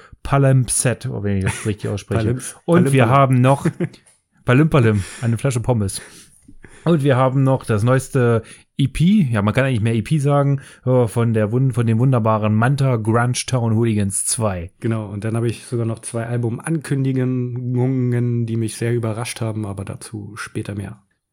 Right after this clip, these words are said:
Speaker 1: Ja, ich habe auch noch ein paar. Außerdem, was haben wir vergessen? Du wolltest es unbedingt reinbringen?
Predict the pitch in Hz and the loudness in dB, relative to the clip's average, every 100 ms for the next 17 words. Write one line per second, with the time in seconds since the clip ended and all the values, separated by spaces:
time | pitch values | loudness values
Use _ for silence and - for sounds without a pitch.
0 | - 117 107 170 127 127 127 123 104 104 | -8 -4 -4 -6 -4 -2 2 2 2 0
1 | 95 120 123 147 131 - - 139 143 143 | -2 0 2 2 0 -4 -2 2 2 2
2 | 131 131 123 147 151 - _ _ _ _ | 2 2 2 0 0 -2 _ _ _ _
3 | - 117 120 135 139 139 139 131 135 117 | -6 0 2 2 -2 -2 0 2 2 0
4 | 120 135 147 143 | 0 2 2 0